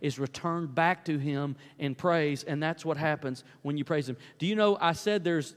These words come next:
um, Psalm one fifty talks about praise being unlimited. There's no condition.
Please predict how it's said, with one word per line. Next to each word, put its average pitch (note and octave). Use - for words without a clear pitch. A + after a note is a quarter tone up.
um, C3
Psalm F#3
one F3
fifty F3
talks E3
about D#3+
praise E3+
being E3
unlimited. E3+
There's D#3
no E3
condition. E3